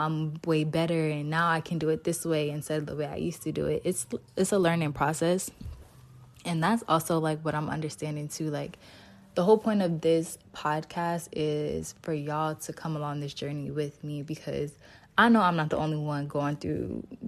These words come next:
these struggles and these issues and things like that. Like, I can't be so, and I'm not perfect and shit. I, you know, I might come back and be like, "Whoa, what was I talking about? I don't know what I was talking about," but that's okay. Like,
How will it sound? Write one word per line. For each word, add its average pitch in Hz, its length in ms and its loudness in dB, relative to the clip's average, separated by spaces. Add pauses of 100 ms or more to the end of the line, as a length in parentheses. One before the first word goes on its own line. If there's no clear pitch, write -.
(160)
these 151 400 0
struggles 156 720 0
and 156 160 -4
these 156 220 -6
issues 151 720 -4
and 151 180 -6
things 151 280 -6
like 147 220 -8
that. 143 300 -6
Like, 143 340 -8 (580)
I 156 80 0
can't 160 280 -4
be 156 140 -4
so, 156 480 -2 (320)
and 170 120 2
I'm 214 100 8
not 240 160 6
perfect 220 460 6 (600)
and 190 140 4
shit. 185 240 8
I, 226 220 12 (160)
you 254 80 10
know, 254 120 12
I 233 100 12
might 240 180 10
come 214 240 10
back 208 400 8
and 208 120 6
be 202 140 6
like, 185 600 4 (600)
"Whoa, 196 340 6
what 262 260 8
was 349 100 2
I 233 100 6
talking 214 240 4
about? 139 240 0
I 208 60 -2
don't 240 100 4
know 180 120 2
what 165 140 2
I 196 60 2
was 185 100 -2
talking 175 240 -2
about," 151 480 -2
but 175 240 2
that's 170 220 -2
okay. 156 340 -4
Like, 147 320 -6